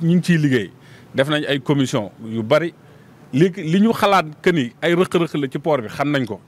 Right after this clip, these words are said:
ñu ngi koy bind nañ ko, tënk ko. Li nga xamante ni mooy solution tamit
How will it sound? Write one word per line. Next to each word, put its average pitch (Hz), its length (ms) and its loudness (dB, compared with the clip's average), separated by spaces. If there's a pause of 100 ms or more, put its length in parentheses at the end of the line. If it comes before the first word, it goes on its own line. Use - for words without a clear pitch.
(220)
ñu 123 100 -2
ngi 147 60 -2
koy 147 160 2
bind 143 400 -4
nañ 151 180 0
ko, 214 140 -12 (100)
tënk 139 140 -2
ko. 110 260 -6 (580)
Li 165 280 0
nga 214 180 0
xamante 202 340 -2
ni 185 100 2
mooy 175 200 2
solution 170 440 -2
tamit 127 240 0